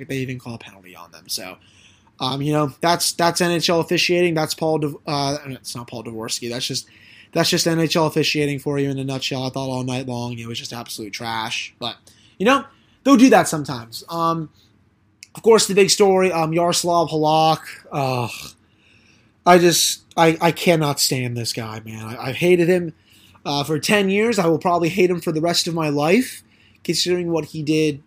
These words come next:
to the Penguins in twenty ten. I know <clears throat>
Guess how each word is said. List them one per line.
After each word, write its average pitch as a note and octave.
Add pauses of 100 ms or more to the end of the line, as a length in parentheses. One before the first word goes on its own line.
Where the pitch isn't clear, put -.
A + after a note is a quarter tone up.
to D3+
the C#3+
Penguins C#3+
in C3+
twenty C#3
ten. C#3
I C3+
know D3+ (560)
<clears throat> G3+